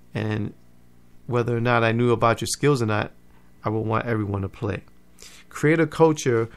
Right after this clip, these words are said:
where everyone contributes. Create a culture where everyone contributes. If you go to First Peter, amen, and, um,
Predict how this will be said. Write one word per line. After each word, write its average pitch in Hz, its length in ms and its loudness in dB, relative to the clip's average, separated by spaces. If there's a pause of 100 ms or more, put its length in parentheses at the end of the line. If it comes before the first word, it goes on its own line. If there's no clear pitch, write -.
(180)
where 117 160 0
everyone 123 640 2
contributes. - 1120 -6 (500)
Create 127 320 0
a 131 60 2
culture 131 400 -2
where 107 140 -2
everyone 113 360 -2
contributes. 104 800 -4 (540)
If 110 120 -6
you 127 60 -4
go 143 180 4
to 131 80 0
First 131 460 0
Peter, 113 480 0 (520)
amen, 120 520 0 (680)
and, 113 300 -2
um, 101 340 -2